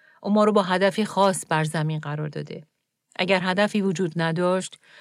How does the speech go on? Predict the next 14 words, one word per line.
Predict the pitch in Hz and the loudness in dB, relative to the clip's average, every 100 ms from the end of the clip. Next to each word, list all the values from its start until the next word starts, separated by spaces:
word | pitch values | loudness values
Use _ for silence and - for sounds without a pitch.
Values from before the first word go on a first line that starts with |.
| - | -4
او | 233 | 2
بعد | 262 254 | 4 4
از | 233 220 | 2 0
نجات | 196 196 196 | 0 0 0
مردم، | 180 175 170 196 196 196 - _ - | -2 -2 0 0 0 -4 -8 _ 0
اونها | 214 226 | 2 4
رو | 262 | 2
مستقیماً | 240 202 - 196 190 196 | 2 0 2 0 2 0
از | 190 160 180 165 | 0 0 -2 0
رنج‌های | 202 190 185 208 208 | 0 0 0 -2 0
این | 185 196 | 0 0
دنیا | 196 180 185 | 0 0 2
آزاد | 165 175 196 196 196 | 2 2 2 2 0
می‌کرد | 175 175 165 160 | -6 -4 -4 -4